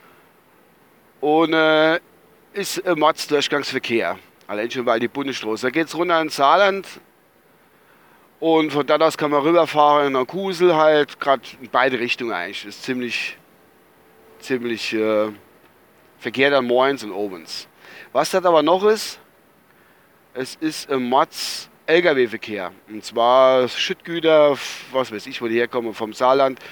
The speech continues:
nach Rammelsbach in der, in der Dings drin, in der Steinbruch und so.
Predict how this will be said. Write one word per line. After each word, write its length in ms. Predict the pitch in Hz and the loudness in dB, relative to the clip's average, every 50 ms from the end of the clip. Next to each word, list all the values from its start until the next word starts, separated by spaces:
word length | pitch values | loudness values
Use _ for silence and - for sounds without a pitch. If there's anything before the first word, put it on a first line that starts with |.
| - - - - - - _ | -20 -20 -20 -20 -20 -18 _
nach 140 | 113 110 113 | -8 -2 -2
Rammelsbach 480 | 127 135 139 131 - 131 131 123 110 113 | 0 0 -2 -4 -2 -2 -2 -2 -2 -4
in 180 | 113 110 107 | -8 -8 -6
der, 320 | 104 104 104 104 104 104 101 - _ _ _ _ _ _ _ _ _ _ _ _ _ _ _ _ _ _ _ _ | -6 -4 -4 -4 -4 -6 -10 -14 _ _ _ _ _ _ _ _ _ _ _ _ _ _ _ _ _ _ _ _
in 180 | 110 113 110 | -10 -10 -8
der 80 | 101 104 | -8 -10
Dings 340 | 95 - 147 151 156 - - | -6 -4 -4 -4 -4 -8 -6
drin, 280 | 139 143 147 139 139 | 0 0 0 0 0
in 180 | 131 117 117 113 | -2 -4 -6 -4
der 340 | 107 110 107 107 104 101 98 101 101 98 - _ _ | -2 0 0 0 0 -2 -4 -8 -12 -16 -20 _ _
Steinbruch 560 | - - 135 131 143 156 160 143 156 165 151 | -8 -2 0 0 0 0 -2 -4 -4 -4 -2
und 100 | 156 151 | -4 -4
so. 320 | 143 147 147 143 143 139 | -2 0 0 0 0 -2